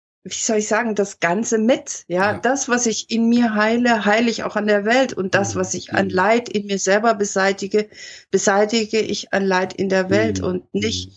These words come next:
Speaker 1: nicht im Außen, nicht.
Speaker 2: Mhm.
Speaker 1: Wir sind immer viel zu sehr im Außen und wollen was für die anderen, aber
Speaker 2: Super.
Speaker 1: immer die,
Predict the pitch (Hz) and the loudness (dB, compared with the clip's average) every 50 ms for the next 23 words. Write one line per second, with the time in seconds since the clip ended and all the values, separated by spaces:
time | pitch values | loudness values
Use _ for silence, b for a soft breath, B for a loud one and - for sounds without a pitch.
0 | b b b b b _ _ 226 254 254 - 247 254 240 233 - 208 220 226 240 | b b b b b _ _ 0 0 2 4 2 2 2 2 2 0 2 2 2
1 | 240 233 - 208 226 226 220 208 - - 196 196 - 208 208 202 185 - 202 208 | 0 0 0 0 0 0 0 -2 -2 -2 -2 0 0 0 0 0 0 0 0 0
2 | 208 202 196 - - 208 185 - - 196 190 - 202 202 202 196 185 - 160 190 | 0 -2 -2 -2 -4 -4 -4 0 0 0 2 2 2 2 2 2 2 0 0 0
3 | 208 214 - 220 208 185 175 180 190 196 208 214 208 202 196 196 - - 202 196 | 0 0 0 0 -2 0 0 0 0 2 2 2 2 0 0 -2 0 -2 0 0
4 | 202 185 - - 180 208 214 214 214 202 190 - - 175 170 170 180 175 B B | 2 0 0 0 -2 -2 0 0 0 0 -2 -2 -2 -2 -2 -2 -4 -4 B B
5 | B B B B B B B B B - - 202 208 220 220 214 208 196 180 - | B B B B B B B B B -2 0 0 2 2 2 4 4 2 2 2
6 | - 196 190 - | 0 -2 -2 -2